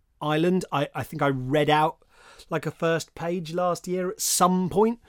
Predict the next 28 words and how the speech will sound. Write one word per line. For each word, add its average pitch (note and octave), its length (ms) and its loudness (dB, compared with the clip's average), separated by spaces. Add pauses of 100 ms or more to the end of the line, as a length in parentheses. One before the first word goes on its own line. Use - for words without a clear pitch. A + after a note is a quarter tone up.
(420)
um, B2+ 540 0
in C3+ 160 -4
one C3+ 140 2
of C3 60 0
the C3+ 60 -2
writing D3 380 0
rambles. D3+ 500 0 (380)
It's - 120 -8
got - 200 -2
shades D#3 280 -2
of C3+ 80 -4
Napoleon D3 540 2
on C#3+ 120 2
Saint C#3+ 280 -4
Helena, F3+ 380 2
and E3+ 80 0
it's C3 120 -6
quite G#2 300 -16
slow C#3+ 760 2
and B2 360 -2 (480)
littery C#3 600 2
and C3+ 80 2
pretentious, D3+ 540 -4
and C3 80 -6
I A#2+ 60 -10
was A2+ 200 -12
really C#3 340 -6
enjoying D#3+ 400 2